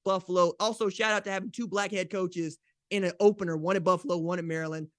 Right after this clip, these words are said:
Very excited about that. And I think Maryland might be disruptive in the Big Ten as much, I hope, as Rutgers is, because Rutgers and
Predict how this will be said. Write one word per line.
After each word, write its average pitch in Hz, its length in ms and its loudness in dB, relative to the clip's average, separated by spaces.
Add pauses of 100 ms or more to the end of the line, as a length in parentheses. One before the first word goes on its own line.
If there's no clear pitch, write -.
(100)
Very 190 140 4
excited 175 320 -4
about 160 280 -6
that. 180 240 -2 (300)
And 175 100 0
I 175 80 -2
think 220 240 -2
Maryland 254 560 2 (320)
might 208 380 4
be 349 140 0
disruptive 220 760 0
in 208 140 -2
the 180 60 -2
Big 180 220 -4
Ten 220 220 -2 (320)
as 185 160 -2
much, - 240 0 (100)
I 269 60 -6
hope, 233 400 -2
as 170 180 -2
Rutgers 233 440 0
is, 170 200 -2
because 196 300 -4
Rutgers 269 560 0 (460)
and 359 180 6